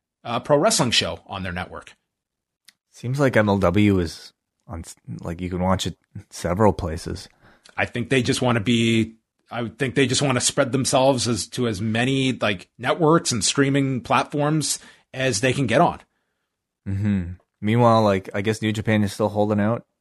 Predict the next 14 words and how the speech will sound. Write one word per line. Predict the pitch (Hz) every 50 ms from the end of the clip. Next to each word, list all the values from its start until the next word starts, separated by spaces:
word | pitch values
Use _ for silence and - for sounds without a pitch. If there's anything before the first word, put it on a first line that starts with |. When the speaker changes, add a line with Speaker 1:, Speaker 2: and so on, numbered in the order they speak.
| _ _
Speaker 2:
for | - 104
something. | 101 - 98 104 - 113 113 117 120 - _ _ _ _ _ _ _ _ _ _ _ _ _ _ _ _ _ _ _ _ _ _ _ _ _ _ _
There's | 90 92 90 _ _
Don | - - -
Speaker 1:
Yeah. | 165 170 165 151 127 90 87
Speaker 2:
Goku. | - 107 101 101 104 101 - _ _ _ _ _ _ _ - _
Speaker 1:
Yes. | - 113 117 98 82 - - - - - - _ _ _ - -
Uh, | 104 101 98 101 98 98 92 - _
so | - - 131 107 104 101 90 - - _ _ _ _ _ _ _ _ _ _ _ _ _ _
it | - 127 143 139
seems | - - 185 214 254 214
like | 208 214 - -
there | - 175 175 175
is | 175 - 175 147 147 147 147 143 180 - - -